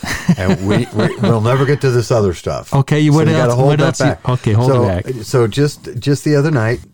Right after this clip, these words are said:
Speaker 1: they were talking about, you know, the crazy, you know, Maddow, and all these people are still talking schmack, and, and, and you go, "Well, really, is it, why,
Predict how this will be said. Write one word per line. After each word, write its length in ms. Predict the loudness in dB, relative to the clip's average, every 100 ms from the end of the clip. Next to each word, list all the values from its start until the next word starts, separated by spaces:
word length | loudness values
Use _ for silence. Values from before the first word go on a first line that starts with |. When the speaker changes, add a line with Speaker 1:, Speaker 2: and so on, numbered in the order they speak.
| -20 -2
Speaker 1:
they 100 | 0
were 120 | 0
talking 280 | 0 0 0
about, 260 | 0 0
you 60 | 0
know, 180 | 0 0
the 80 | -4
crazy, 720 | -4 0 2 2 0 0 -2 _ _ _ _
you 80 | 0
know, 200 | 2 2
Maddow, 680 | 0 0 2 2 2 0 0
and 80 | 0
all 100 | 0
these 160 | 0
people 240 | 0 0 0
are 60 |
still 220 | 0 -2
talking 340 | 0 -2 -2 -6
schmack, 520 | -6 -6 -6 -4 -4
and, 180 | -4 -4
and, 300 | -4 -4 -4 -8
and 200 | -6 -4
you 60 | 0
go, 140 | 0
"Well, 300 | 0 0 -2 -4 _ _ -10
really, 340 | -2 0 2
is 160 | 2 0
it, 140 | -8 -16 _
why, 380 | -2 2 4